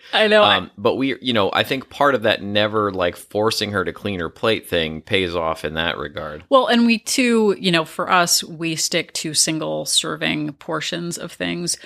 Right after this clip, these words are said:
Speaker 1: We never set out a bowl of chips or a bowl of popcorn or a bag of whatever. It's
Speaker 2: Yeah.
Speaker 1: always single serving. But I remember when she was little and she would have, uh, you remember what friends are who come into your house? Do you remember when that was a thing?
Speaker 2: I vaguely.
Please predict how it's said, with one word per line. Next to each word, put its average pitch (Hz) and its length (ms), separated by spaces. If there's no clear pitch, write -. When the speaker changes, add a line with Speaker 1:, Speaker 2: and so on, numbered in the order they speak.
Speaker 1:
We 175 120
never 165 300
set 156 340
out 156 260
a 160 80
bowl 156 380
of 147 100
chips - 400
or 160 100
a 151 60
bowl 156 320
of 151 120
popcorn 156 680
or 156 260
a - 60
bag 156 360
of 147 120
whatever. 156 420
It's 165 200
Speaker 2:
Yeah. 170 140
Speaker 1:
always 156 180
single 151 220
serving. 175 480
But 214 100
I 226 80
remember 220 460
when 175 160
she - 140
was 175 180
little 175 400
and 170 240
she - 120
would 165 120
have, 165 380
uh, 165 260
you 262 140
remember 339 260
what 175 140
friends 185 380
are 208 240
who 185 120
come 175 240
into 175 160
your 160 140
house? 170 340
Do - 120
you 185 40
remember 196 280
when 175 160
that 185 180
was 196 120
a 208 60
thing? 220 320
Speaker 2:
I 208 300
vaguely. 110 280